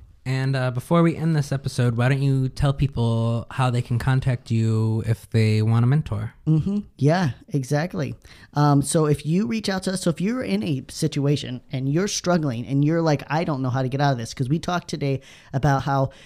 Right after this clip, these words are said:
Speaker 2: queer people live in poverty. They are often, um, fin-, have financial violence brought against them, or they, um, are kicked out of their homes, they're homeless,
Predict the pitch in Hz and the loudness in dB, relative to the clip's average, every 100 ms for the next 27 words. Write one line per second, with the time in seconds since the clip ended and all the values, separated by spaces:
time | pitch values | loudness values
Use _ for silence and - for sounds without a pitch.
0 | - - 156 - 151 151 139 135 135 - | -20 -2 0 0 0 2 4 4 2 0
1 | 147 139 135 135 143 160 143 123 123 131 | 0 2 4 2 0 0 0 0 0 2
2 | 139 131 - 139 135 131 135 - 139 - | 2 0 -2 0 2 2 -2 -2 -4 -2
3 | 135 127 123 127 120 113 120 - 127 123 | -2 -2 -4 -4 -4 -4 -6 -4 -2 -2
4 | 120 131 127 127 123 127 - 127 120 127 | -2 -4 -4 -4 -2 -2 -2 -4 -2 -2
5 | 131 139 - 135 131 139 147 143 - 160 | -2 -2 -4 -2 -2 0 -2 -4 -4 -2
6 | 160 151 131 127 123 123 123 127 120 113 | -2 -2 -4 -2 -2 -2 -4 -4 -6 -8
7 | 107 143 143 135 131 127 117 143 147 147 | -4 -4 -2 -2 -2 -2 0 0 0 -2
8 | 120 139 143 147 147 | -4 -2 0 0 -4